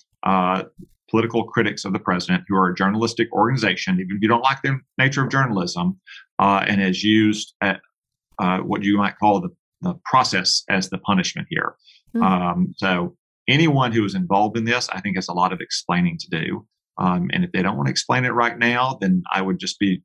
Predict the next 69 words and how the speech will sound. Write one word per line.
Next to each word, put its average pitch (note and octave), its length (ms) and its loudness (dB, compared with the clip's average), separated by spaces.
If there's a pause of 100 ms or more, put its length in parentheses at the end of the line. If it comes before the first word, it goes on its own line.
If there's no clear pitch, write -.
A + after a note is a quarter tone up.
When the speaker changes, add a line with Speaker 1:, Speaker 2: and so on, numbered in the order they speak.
Speaker 1:
uh, F#2 340 0 (280)
I G#2 80 0
would F2 80 -2
tell A2 140 0
them G2+ 100 -2
to F#2 40 0
be F#2+ 120 4
mindful G2 560 0 (220)
that G2 100 -2
when G2 100 2
Republicans G2+ 600 2
are G2 100 2
in F2+ 80 0
charge G2 260 0
of F#2 60 -2
the F#2 60 -4
Congress G2+ 400 -2
again A2 360 0 (140)
in G#2+ 160 -4
fourteen A#2 340 -2
months, B2 480 -2 (300)
they're F#2 140 0
gonna F#2 180 2
explain F2 320 -4
it E2 160 -10
then. F2 240 -8 (480)
Speaker 2:
Yeah, D3+ 280 -2 (220)
right. F3+ 280 0
Because, D3 360 -2 (440)
uh, D3 120 -2
has F3+ 220 0
he F#3 220 -4
responded G3 480 -2
to A#3 40 -8
you? C4 120 0
I G#3+ 80 4
know G3 80 -4
you F#3+ 120 -2
sent F#3 220 0
a E3 60 0
letter F3 180 2
to E3+ 80 0
the D3 80 0
D D#3 180 0
O D3 80 0
J D3 120 0
Speaker 1:
Right. D3 140 2
Speaker 2:
saying, C3+ 440 -2
um, B2+ 460 -2
and D3 100 -2
here E3 80 0
you D3+ 140 -2
sent E3 160 2
it D#3 60 0
on D3 60 -2
the - 60 -8
fifteenth. D3+ 400 -2
You C#3+ 60 -4
said, D3 120 2
"I C3+ 60 4
want C3+ 100 0
a C3 40 -4
response C3+ 340 -4
by C3 140 -2
the B2 100 -4
nineteenth," C3 460 -4
which C3+ 120 -10
was B2+ 120 -10
Friday. A#2+ 440 -2